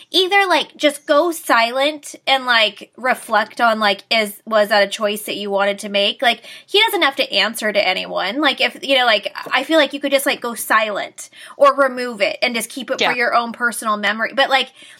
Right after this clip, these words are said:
Speaker 1: it's the doubling down that, like, I, I can't,
Speaker 2: Yeah.
Speaker 1: I can't with this whole cast. Um, I actually, I was, uh,
Speaker 2: The smugness.
Speaker 1: Yes. I, I'm gonna, like, shift the focus here for a second, but I was in,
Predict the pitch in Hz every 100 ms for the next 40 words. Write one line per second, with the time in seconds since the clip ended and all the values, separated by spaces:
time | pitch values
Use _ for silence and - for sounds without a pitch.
0 | _ - 320 - - 226 - 254 294 339
1 | 359 311 254 214 208 247 294 285 233 240
2 | - 226 233 233 - _ 254 262 - -
3 | 269 285 277 226 202 277 - - 302 302
4 | 302 262 240 220 269 262 - 330 302 -
5 | 247 220 190 - - - - - - 262
6 | 226 202 202 208 _ _ _ _ _ _
7 | 247 240 254 254 - 302 254 226 240 233
8 | 220 - 226 247 240 220 208 202 226 247
9 | 247 202 175 165 - - 320 349 349 -
10 | - - _ - - - 277 254 262 269
11 | 254 233 233 214 - 277 - 254 240 233
12 | 247 240 220 208 214 208 220 220 202 226
13 | 214 - 226 233 226 214 240 233 220